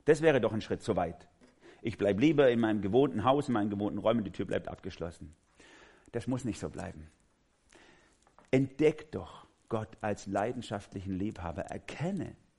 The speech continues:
dass Jesus kommt, dass er schon lange gekommen ist, dass er draußen vor deinem Haus steht, vor deinem Leben und dass du ihn durchs Gitter schon sehen kannst und dass du ihn hören kannst. Und Advent heißt im tiefsten,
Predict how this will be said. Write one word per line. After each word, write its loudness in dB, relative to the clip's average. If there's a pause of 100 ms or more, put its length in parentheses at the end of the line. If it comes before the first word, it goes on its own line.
(300)
dass -6
Jesus -8
kommt, -10 (460)
dass -4
er 0
schon -2
lange 0
gekommen -2
ist, -10
dass -10
er -4
draußen -4
vor -8
deinem -2
Haus -8
steht, -14
vor -8
deinem -2
Leben -6 (420)
und 0
dass 2
du -2
ihn 0
durchs -2
Gitter -2
schon -4
sehen -2
kannst -4
und -4
dass -2
du -4
ihn 0
hören 4
kannst. -4 (640)
Und -2
Advent -4
heißt -4
im -10
tiefsten, -10